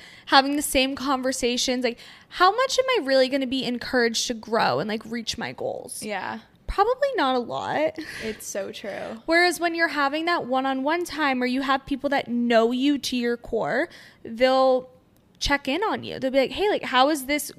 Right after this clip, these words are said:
Speaker 1: goal coming along for you?
Speaker 2: Yeah.
Speaker 1: How are you feeling about this? Oh, I remember you told me you wanted to try this. Like, did you,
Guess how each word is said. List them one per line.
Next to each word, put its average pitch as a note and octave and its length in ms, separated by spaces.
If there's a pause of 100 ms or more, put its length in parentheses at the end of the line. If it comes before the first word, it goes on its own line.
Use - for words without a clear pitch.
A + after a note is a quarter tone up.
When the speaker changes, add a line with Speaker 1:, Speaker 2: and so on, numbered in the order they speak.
Speaker 1:
goal C4 260
coming B3+ 300
along G#3+ 340
for - 160
you? A2+ 340 (220)
Speaker 2:
Yeah. A3 180
Speaker 1:
How D#4 100
are E4 60
you F4 100
feeling F#4 340
about A3 240
this? - 260
Oh, F4 160
I D4 80
remember C#4 340
you C#4+ 140
told C#4+ 220
me C4+ 80
you A#3+ 140
wanted A3+ 280
to A#3+ 80
try A#3+ 240
this. B3+ 240
Like, G#3+ 180 (380)
did C4 160
you, B3 60